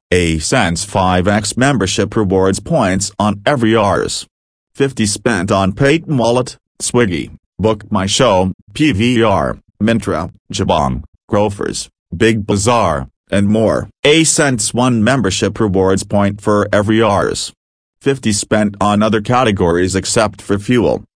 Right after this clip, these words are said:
insurance, utilities, cash transactions, and dummy conversion at the point of sale. Other advantages. A cents renewal fee waiver. Renewal fee waiver on qualifying purchases of Rs forty thousand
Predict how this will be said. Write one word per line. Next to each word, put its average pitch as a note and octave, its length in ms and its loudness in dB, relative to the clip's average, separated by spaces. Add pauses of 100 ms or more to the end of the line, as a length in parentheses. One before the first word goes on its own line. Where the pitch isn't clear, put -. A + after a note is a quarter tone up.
insurance, G2 840 0 (220)
utilities, G2 720 0 (240)
cash A2+ 340 0
transactions, A2 960 -2 (280)
and G2 100 2
dummy A#2 240 2
conversion A2 580 2
at E2+ 120 -4
the - 80 -2
point E2+ 360 -2
of G2+ 120 0
sale. F#2 440 0 (160)
Other A2 220 2
advantages. G#2 760 0
A C#3+ 160 4
cents C3 400 0
renewal G#2 360 2
fee A#2+ 240 0
waiver. C#2+ 520 0 (280)
Renewal G2+ 360 2
fee B2+ 240 0
waiver A2+ 480 2
on G2+ 200 2
qualifying G2+ 720 0
purchases G2+ 600 0
of G2 180 0
Rs G2 500 0 (500)
forty D#3+ 340 2
thousand G2+ 600 0